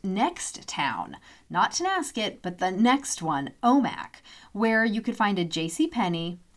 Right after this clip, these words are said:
and later on in my childhood, a Walmart. That didn't exist when I was very young. The nearest mall was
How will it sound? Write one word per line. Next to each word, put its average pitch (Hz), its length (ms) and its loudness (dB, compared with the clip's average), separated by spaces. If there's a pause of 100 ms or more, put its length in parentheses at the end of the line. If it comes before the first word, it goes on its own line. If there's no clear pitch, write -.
and 220 200 2
later 277 320 2
on 180 240 0
in 165 100 0
my 160 140 0
childhood, 151 680 -2
a 185 80 -4
Walmart. 160 720 -2
That 196 380 0
didn't 247 220 2
exist 175 440 -4
when 156 100 -4
I 147 100 -2
was 147 160 -4
very 160 360 -4
young. 131 420 -6 (640)
The 208 160 -2
nearest 208 440 -2
mall 202 480 2
was 170 520 0